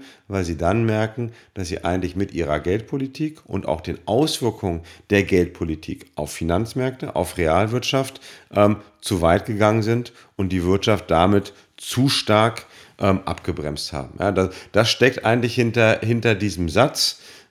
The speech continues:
ähm, oder hinter, hinter dieser Idee. Ähm, weil ja auch, das wäre nochmal vielleicht hinzukommen, diese ganze Ironie, die langfristigen Zinsen fingen ja erst an zu steigen,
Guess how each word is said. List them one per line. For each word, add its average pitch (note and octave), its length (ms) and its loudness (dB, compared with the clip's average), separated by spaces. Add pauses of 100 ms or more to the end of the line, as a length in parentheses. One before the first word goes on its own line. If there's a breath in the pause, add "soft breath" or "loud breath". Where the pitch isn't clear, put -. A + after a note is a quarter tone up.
ähm, A2+ 460 6
oder G2+ 300 4
hinter, A2 380 2
hinter A2 340 2
dieser G2+ 340 0
Idee. F#2+ 600 2 (540 loud breath)
Ähm, G#2+ 460 4
weil G2+ 280 4
ja G2 140 6
auch, B2 240 6
das A2+ 160 0
wäre G#2+ 100 6
nochmal G#2 260 4
vielleicht G#2 200 2
hinzukommen, G#2+ 600 0
diese G2 120 -2
ganze G2+ 280 0
Ironie, G#2 640 2 (520 loud breath)
die G#2+ 520 2 (420)
langfristigen A#2+ 720 0
Zinsen A#2+ 500 -2
fingen A2+ 220 -2
ja A2+ 80 2
erst B2+ 400 0
an A#2 200 0
zu A2+ 120 -6
steigen, A2+ 680 0